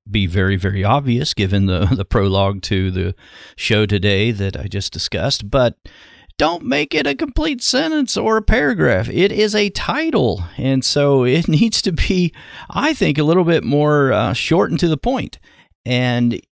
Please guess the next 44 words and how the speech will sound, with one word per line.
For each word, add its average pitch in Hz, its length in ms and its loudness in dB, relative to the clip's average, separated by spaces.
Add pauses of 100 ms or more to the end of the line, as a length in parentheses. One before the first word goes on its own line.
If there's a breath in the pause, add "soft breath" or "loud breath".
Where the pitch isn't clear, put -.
if 135 300 0
you're 131 680 4
naming 185 480 2
something 147 320 2
that's 101 160 0
very, 131 240 2
very 107 220 2
long, 107 520 2 (120)
there's 175 200 0
a 254 40 -8
couple 147 360 0
of 98 120 -2
problems 92 580 2
inherent 95 560 0
with 98 220 -2
that. 98 420 -2
Number 147 300 0
one, 117 260 2 (540 loud breath)
no 175 180 4
one's 254 200 2
gonna 220 180 0
be 196 80 2
able 196 180 2
to 156 100 0
remember 131 480 4
it. 87 140 -2 (440 loud breath)
Uh, 104 240 0
I 117 100 0
couldn't 104 240 -2
recall 113 420 2
the 120 80 -2
one 110 280 2
that 104 120 2
I 110 80 0
was 110 160 -4
trying 117 320 0
to 110 220 -2
relate 107 360 0
to 101 120 -4
you 95 280 -2
a 104 60 2
moment 98 340 0
ago. 95 340 -2 (460 soft breath)
And 170 400 2